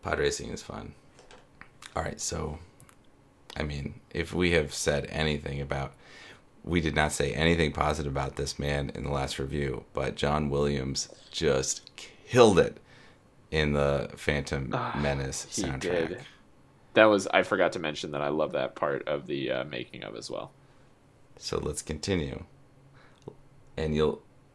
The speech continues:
Speaker 1: you'll think about it as, like, the song that you played in your middle school band.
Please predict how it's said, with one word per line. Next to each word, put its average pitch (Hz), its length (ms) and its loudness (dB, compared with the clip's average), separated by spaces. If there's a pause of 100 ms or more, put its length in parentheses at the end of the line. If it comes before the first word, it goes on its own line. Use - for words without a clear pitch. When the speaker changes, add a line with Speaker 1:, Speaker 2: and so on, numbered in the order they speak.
Speaker 1:
you'll 87 200 2
think 98 260 0
about 85 320 10
it 78 160 6
as, 76 300 0
like, 76 200 -4
the - 100 -2
song 78 560 2
that 76 80 -8
you 69 100 -6
played 71 600 -2
in 73 100 -6
your 69 120 -4
middle 67 260 -2
school 67 560 -4 (300)
band. - 480 -6